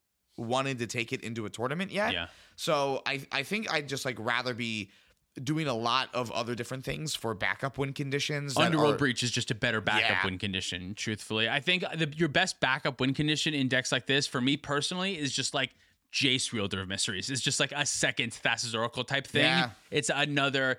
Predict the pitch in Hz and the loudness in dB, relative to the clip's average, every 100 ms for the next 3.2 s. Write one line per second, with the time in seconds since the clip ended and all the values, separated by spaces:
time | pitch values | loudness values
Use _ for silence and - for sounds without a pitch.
0 | - 131 127 160 143 139 131 135 - 147 | -4 -6 -2 -2 -2 0 0 -2 -2 -2
1 | 151 135 131 - 131 120 120 110 - 110 | -2 -4 -8 -6 -2 0 0 -4 -2 -2
2 | 117 113 120 113 - 117 110 117 110 127 | -2 -2 -2 -2 -2 0 0 0 0 0
3 | 123 | 2